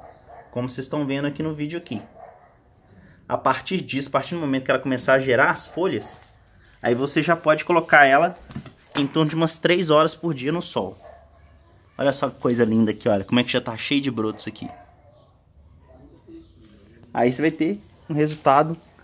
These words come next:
maravilhoso, igual essa grandona aqui que foi feita do mesmo princípio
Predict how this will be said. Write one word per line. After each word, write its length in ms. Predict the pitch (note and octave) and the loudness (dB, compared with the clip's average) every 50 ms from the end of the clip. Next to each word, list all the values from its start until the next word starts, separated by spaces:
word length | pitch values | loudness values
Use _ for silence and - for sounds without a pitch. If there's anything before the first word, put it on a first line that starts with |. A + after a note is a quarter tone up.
| - - _ _ | -20 -20 _ _
maravilhoso, 800 | - B2+ C#3 C#3+ D#3 D#3+ D#3 F3 D3 B2+ B2 C3+ C#3+ D3 - - - _ _ - | 0 2 4 6 6 4 4 2 0 2 2 2 0 -2 -6 -12 -20 _ _ -16
igual 260 | C#3+ C#3 B2+ C3+ C#3+ D3 | -14 -2 2 2 4 4
essa 220 | D3+ D3 - E3 | 2 0 -2 -2
grandona 520 | C#3+ D3+ E3 F3 E3 B2+ B2 C3 C#3+ D3 | 0 0 0 0 0 0 0 0 0 -2
aqui 180 | C#3 D3 - - | -4 -6 -10 -18
que 100 | - - | -14 -6
foi 140 | - D#3 D3 | -4 -4 -4
feita 340 | D3+ - C#3+ C#3+ C#3 - C#3+ | -2 -2 -4 -4 -2 -4 -8
do 80 | C#3 | -6
mesmo 300 | C3+ C3+ C#3 C#3 C#3+ D3+ | -2 0 0 0 0 -4
princípio 520 | - E3 D#3+ D3+ - - C#3 C#3+ - - | -2 -4 -4 -2 -2 -2 -2 -4 -4 -10